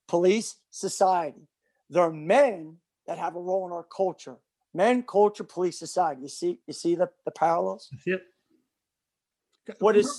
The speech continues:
Speaker 2: Real, real,
Speaker 1: so
Speaker 2: real quick, 'cause I'm, I'm, I'm terrible at news media. Minneapolis is what set off the,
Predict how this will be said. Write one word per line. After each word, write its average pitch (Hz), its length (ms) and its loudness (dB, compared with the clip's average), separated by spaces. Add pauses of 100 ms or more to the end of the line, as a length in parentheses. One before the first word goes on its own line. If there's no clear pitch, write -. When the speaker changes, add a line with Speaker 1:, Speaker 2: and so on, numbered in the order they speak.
Speaker 2:
Real, 277 120 2
real, 285 80 2
Speaker 1:
so 262 120 -2
Speaker 2:
real - 120 -4
quick, 220 200 4
'cause 170 160 0
I'm, 175 260 2
I'm, 175 240 -4
I'm 180 140 -2
terrible 175 480 2
at 147 240 -2
news 151 360 0
media. 165 460 0 (280)
Minneapolis 196 760 2
is 170 680 -4 (380)
what 151 480 -2
set 175 200 -2
off 160 260 -2
the, 143 480 -2